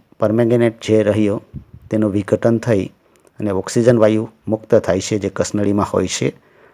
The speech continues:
અને તેને લીધે આ ધૂપાયમાન અગરબત્તી વધુ પ્રકાશ સાથે સળગે છે, જે આપ અહીં જોઈ રહ્યા છો. અગરબત્તી વધુ પ્રકાશ સાથે પ્રજ્વલિત થાય છે, તો આમ ઓક્સિજન વાયુ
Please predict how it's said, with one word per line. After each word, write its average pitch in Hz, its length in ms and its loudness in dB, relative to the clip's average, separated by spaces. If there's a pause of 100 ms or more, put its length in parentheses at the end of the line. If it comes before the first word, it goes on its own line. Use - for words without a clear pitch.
(160)
અને 107 140 -4
તેને 117 280 2
લીધે 104 300 0
આ 98 320 -4
ધૂપાયમાન 113 580 0
અગરબત્તી 107 720 -2 (500)
વધુ 104 260 2
પ્રકાશ 107 440 -2
સાથે 117 360 -2 (460)
સળગે 90 400 -2
છે, 151 260 -4 (360)
જે 110 180 4
આપ 113 200 2
અહીં 107 300 -4 (320)
જોઈ 101 180 0
રહ્યા 90 300 -2
છો. - 320 -4 (1500)
અગરબત્તી 113 680 -2
વધુ 101 240 0
પ્રકાશ 107 440 -2
સાથે 110 340 -2 (120)
પ્રજ્વલિત 107 560 -2 (220)
થાય 87 240 -6
છે, 117 240 -4 (840)
તો 117 60 -2
આમ 113 140 -2
ઓક્સિજન 107 460 -4
વાયુ 101 320 -4